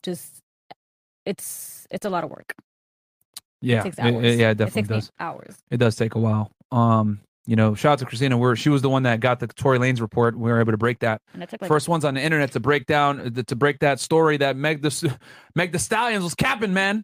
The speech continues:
Speaker 1: And that took three months.
Speaker 2: That, that, that took a while to get those re-,
Speaker 1: It's
Speaker 2: police reports. We're working right now on getting a Dol-, Young Dolph stuff, man. It's tough because it's gang related.
Speaker 1: So, yeah,
Speaker 2: But
Speaker 1: the
Speaker 2: don't worry, guys. We're still working on the Young Dolph stuff for y'all. You have something for the people?
Speaker 1: No,
Speaker 2: What?
Speaker 1: because they, um, wait,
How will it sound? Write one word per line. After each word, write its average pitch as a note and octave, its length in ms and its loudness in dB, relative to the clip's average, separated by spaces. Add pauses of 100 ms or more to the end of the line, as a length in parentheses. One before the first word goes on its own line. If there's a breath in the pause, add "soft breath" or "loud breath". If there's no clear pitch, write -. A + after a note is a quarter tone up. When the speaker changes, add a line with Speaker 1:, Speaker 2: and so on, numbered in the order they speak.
Speaker 1:
And G3 120 -8
that G3 100 -4
took C#4+ 160 -6
three A#3 140 -8
months. G3+ 380 -10
Speaker 2:
That, D3+ 260 0
that, D#3+ 200 0
that E3 120 2
took F3 140 -4
a D#3+ 40 0
while E3 200 2
to D3+ 100 -10
get D3 140 -4
those C3+ 180 -4
re-, D3 160 0
Speaker 1:
It's F3+ 220 -12
Speaker 2:
police D#3+ 180 0
reports. D3 300 0
We're D#3+ 80 4
working A#3+ 260 2
right A#3 120 2
now A3 100 4
on G#3 80 0
getting F#3+ 160 0
a - 20 0
Dol-, E3+ 220 0
Young E3+ 200 0
Dolph E3 220 2
stuff, G#3 220 0
man. G3 240 0
It's D#3+ 160 -4
tough F3+ 200 -2
because D3 440 -2
it's C3+ 200 -2
gang D#3+ 280 0
related. F3+ 400 0
Speaker 1:
So, G3+ 340 -6
yeah, F#3+ 420 -4
Speaker 2:
But C3 140 0
Speaker 1:
the G#3 80 0
Speaker 2:
don't F3 160 0
worry, F3+ 200 2
guys. D3+ 200 0
We're D3 80 -2
still E3 240 -2
working D#3+ 240 0
on C#3+ 120 0
the C3 60 0
Young C3+ 200 0
Dolph C3 200 0
stuff B2 200 -2
for - 120 -2
y'all. A#2+ 260 2 (180)
You A#2+ 100 -2
have B2+ 80 0
something C3+ 180 -8
for C3+ 60 -10
the B2+ 60 -10
people? C#3+ 280 -10
Speaker 1:
No, B3 100 -4
Speaker 2:
What? - 80 -2
Speaker 1:
because G#3+ 200 -8
they, G#3 280 -10
um, G#3+ 180 -10 (140)
wait, F#3+ 220 -10